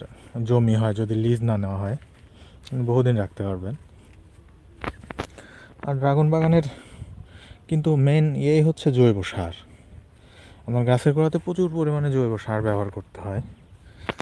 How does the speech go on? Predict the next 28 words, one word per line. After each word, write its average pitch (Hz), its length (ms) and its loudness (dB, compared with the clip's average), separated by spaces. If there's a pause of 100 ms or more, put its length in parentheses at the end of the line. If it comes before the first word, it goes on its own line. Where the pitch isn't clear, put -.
(120)
আর 139 80 -4
জৈব 143 240 0
সার 151 200 2
ব্যবহার 151 300 2
করলে 160 380 0 (1080)
গাছের 135 300 0
উর্বর 139 340 0
শক্তি 123 320 -4
বাড়ে, 120 340 2
আহ, - 1120 -12
ফলটা 127 440 2
সুন্দর 120 400 -2
হয়, 113 380 -2 (560)
আর 110 280 0
সবথেকে 127 320 -4
বড় 139 220 2
কথা 143 180 4
অর্গানিকভাবে 127 680 2
হয়। 90 280 -12 (500)
আর 131 300 -2
হচ্ছে 147 260 -2
ডা-, 135 480 2
ফল 147 340 2
আসার 156 240 2
পরে 135 400 4 (720)
আপনার 123 420 0
হচ্ছে 120 580 0
ওই 117 460 -4